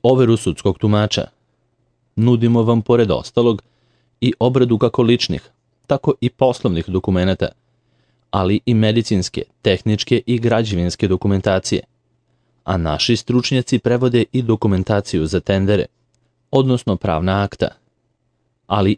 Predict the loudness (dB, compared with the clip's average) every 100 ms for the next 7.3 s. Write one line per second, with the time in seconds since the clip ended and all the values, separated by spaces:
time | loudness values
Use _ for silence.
0 | -2 -2 2 2 2 0 2 2 2 0
1 | 0 0 2 2 4 2 2 0 -2 -2
2 | -2 -2 -2 -2 -2 -2 -6 -6 -6 -2
3 | 0 0 -2 -6 _ _ _ _ 0 2
4 | 2 0 0 -6 -6 _ _ _ _ _
5 | _ _ _ 2 2 2 0 0 2 0
6 | 0 0 -2 0 0 0 -2 -2 -2 -2
7 | 0 0